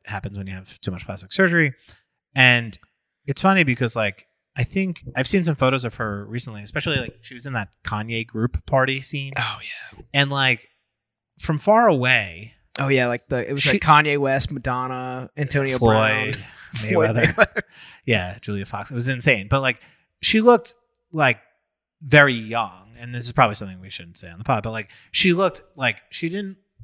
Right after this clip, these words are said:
Speaker 1: she didn't look crazy, I thought. I thought she
Speaker 2: Yeah.
Speaker 1: looked, you know, she looked good. And then the only way that I think you would look really, really bad, I think sometimes, like, a lot of housewives have plastic surgery. Like, I'm all for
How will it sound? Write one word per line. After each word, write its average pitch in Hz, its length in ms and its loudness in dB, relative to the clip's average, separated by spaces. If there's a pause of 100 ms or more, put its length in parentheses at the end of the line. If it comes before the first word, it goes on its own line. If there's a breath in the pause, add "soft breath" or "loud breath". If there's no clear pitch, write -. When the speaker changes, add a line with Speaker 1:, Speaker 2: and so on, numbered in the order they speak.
(260)
Speaker 1:
she - 160 2
didn't 196 160 2
look 170 140 2
crazy, 98 440 -6
I 80 40 -20
thought. - 280 -20
I 113 60 -8
thought 131 160 -4
she 123 60 0
Speaker 2:
Yeah. 110 160 4
Speaker 1:
looked, 104 240 -6
you 123 100 -8
know, 101 80 -12
she - 160 -12
looked 101 120 -12
good. 143 140 0 (460 loud breath)
And 143 180 -4
then 131 400 -2 (840)
the 139 140 -2
only 202 240 2
way 139 460 2
that 107 140 -10
I 107 80 -14
think 107 340 -16 (920)
you 120 220 -2
would 110 180 -4
look 135 300 2 (180)
really, 131 360 2
really 110 340 -10
bad, 95 440 -12 (100)
I 101 60 -12
think 98 200 -10 (200)
sometimes, 196 360 0
like, 127 160 -2
a 123 60 -10
lot 143 160 2
of 120 100 -8 (260 soft breath)
housewives 123 400 2
have 120 140 -10
plastic 110 280 -14
surgery. 110 280 -14
Like, 123 160 -8
I'm 247 200 4
all 170 200 8
for 113 300 -2